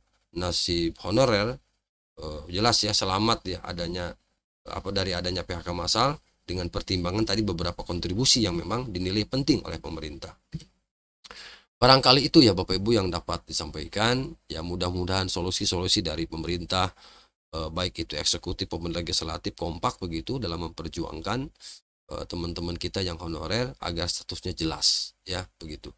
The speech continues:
Itu saja yang dapat admin sampaikan Bapak Ibu. Ya, admin sekali lagi, ini admin lansir dari,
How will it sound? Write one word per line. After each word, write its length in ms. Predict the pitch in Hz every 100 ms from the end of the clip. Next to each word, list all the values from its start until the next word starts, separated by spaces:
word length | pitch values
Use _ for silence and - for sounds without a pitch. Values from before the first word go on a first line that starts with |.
| _ - _ _ _
Itu 160 | - -
saja 320 | 120 107 139
yang 240 | 143 98 95
dapat 640 | 87 - 90 80 85 82 -
admin 320 | 82 80 78
sampaikan 560 | 82 80 82 - 120 120
Bapak 320 | - 82 78
Ibu. 240 | 92 127 - - _
Ya, 160 | 73 71 - -
admin 400 | - 80 78 82
sekali 240 | - - 80
lagi, 320 | 82 87 131 165 - - - -
ini 80 | 87
admin 640 | - 82 - - 90 87 85
lansir 560 | 87 82 - 135 139
dari, 640 | - 87 80 78 101 127